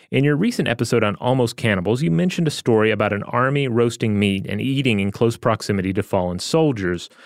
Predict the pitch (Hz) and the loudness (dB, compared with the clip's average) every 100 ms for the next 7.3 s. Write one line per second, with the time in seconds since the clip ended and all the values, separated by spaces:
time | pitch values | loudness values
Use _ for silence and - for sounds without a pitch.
0 | - - 107 98 - 101 90 92 - 196 | -8 0 2 2 2 0 2 -4 0 2
1 | 117 82 - - - - - - 101 - | 2 0 -8 -12 -16 -20 -6 0 0 0
2 | - - 104 98 95 113 - - _ - | -6 -2 -2 -2 -2 -2 -4 -12 _ -14
3 | 92 - 95 90 90 95 - 95 98 87 | -14 -4 -2 0 0 -2 -4 -4 -4 -4
4 | 95 87 87 87 78 - _ 90 85 90 | -4 -4 -4 -8 -12 -16 _ -12 -10 -10
5 | 95 90 101 101 95 90 85 101 92 85 | -10 -4 -2 -2 -2 -2 -4 -6 -8 -8
6 | 82 - 101 85 82 - - - 156 113 | -10 -12 -12 -12 -12 -12 -12 -2 0 0
7 | 95 85 87 | -2 -4 -8